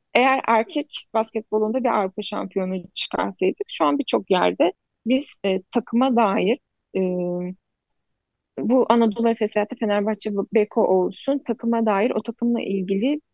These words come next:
billboardlarda, sokaklarda, medyada, iletişimin öncesinde de, şampiyonluk öncesinde de, e, sonrasında da bunun iletişimin çok daha güçlü,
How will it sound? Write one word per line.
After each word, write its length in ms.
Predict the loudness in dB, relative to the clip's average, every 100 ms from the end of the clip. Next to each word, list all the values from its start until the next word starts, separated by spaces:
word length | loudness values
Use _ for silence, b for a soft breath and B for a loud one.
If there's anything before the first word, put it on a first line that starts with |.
| _
billboardlarda, 1000 | -4 -2 -2 0 0 0 0 -2 0 -2 -2
sokaklarda, 1120 | -6 -8 -10 -8 -6 -6 -4 0 0 0 -4 -8
medyada, 920 | -6 -6 -2 0 0 0 -2 -2 -6 -10 -12 -12 -16 _ _ _ _ _ _ _
iletişimin 640 | 2 2 0 0 0 -2 _ _
öncesinde 680 | 4 4 4 2 2 4 4
de, 80 | 2
şampiyonluk 600 | 2 -2 -2 -4 -2 -2
öncesinde 720 | -2 -2 -4 -4 -2 0 2
de, 240 | 2 2 0 b b _
e, 260 | 0 2 2
sonrasında 800 | 0 0 2 0 0 0 2 2
da 220 | 2 2
bunun 220 | 2 2
iletişimin 500 | 0 -2 -2 -4 -6
çok 240 | -2 -2 0
daha 180 | 2 4
güçlü, 640 | 2 0 -2 2 2 2